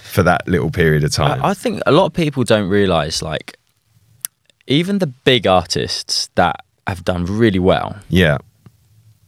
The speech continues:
Speaker 2: It, it, it's, there's very few that have, like, an indefinite period in that limelight. Even
Speaker 1: Yeah.
Speaker 2: the top, top artists.
Speaker 1: Yeah.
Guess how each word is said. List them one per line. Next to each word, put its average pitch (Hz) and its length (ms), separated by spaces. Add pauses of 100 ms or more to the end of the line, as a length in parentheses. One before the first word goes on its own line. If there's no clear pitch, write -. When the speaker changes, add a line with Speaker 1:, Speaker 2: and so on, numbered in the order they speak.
(440)
Speaker 2:
It, 120 220
it, 127 340 (140)
it's, - 340 (220)
there's 147 180
very 175 340
few 135 380
that 98 100
have, 95 220
like, 87 180
an 98 140
indefinite 104 640
period 95 400
in 95 200
that 87 200
limelight. 80 560
Even 147 280
Speaker 1:
Yeah. 123 140
Speaker 2:
the 131 60
top, - 200
top - 260
artists. 92 580
Speaker 1:
Yeah. 98 180